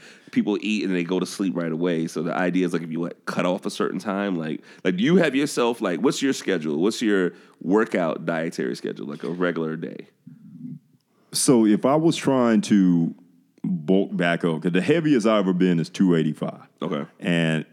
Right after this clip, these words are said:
Speaker 2: it was a struggle getting up to that weight. But when I was that weight, I was the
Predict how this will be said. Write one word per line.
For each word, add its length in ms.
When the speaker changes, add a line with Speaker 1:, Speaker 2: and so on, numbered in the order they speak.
Speaker 2:
it 120
was 240
a 40
struggle 600
getting 280
up 120
to 100
that 360
weight. 360
But 120
when 160
I 80
was 200
that 200
weight, 320
I 120
was 320
the 260